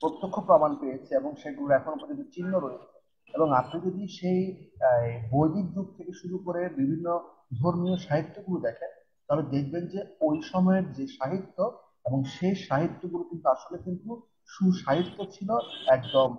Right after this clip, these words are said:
ক্লাসিক্যাল কিছু সাহিত্য ছিল। কারণ কি? কারণ ওই সময় যারা আসলে মুনি ঋষি বলতো, আমাদের মতে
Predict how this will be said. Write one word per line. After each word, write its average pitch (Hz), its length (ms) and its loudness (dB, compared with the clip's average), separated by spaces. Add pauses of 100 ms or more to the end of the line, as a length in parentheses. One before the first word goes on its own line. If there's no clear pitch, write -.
(260)
ক্লাসিক্যাল 190 460 2
কিছু 165 200 -8
সাহিত্য 135 440 0
ছিল। 151 360 -2
কারণ 196 460 4
কি? - 240 -4 (220)
কারণ 147 260 6 (520)
ওই 160 140 4
সময় 202 340 2
যারা 175 180 6
আসলে 185 240 0
মুনি 156 420 4
ঋষি - 180 -8 (120)
বলতো, - 480 -2 (240)
আমাদের 165 360 4
মতে 170 420 -2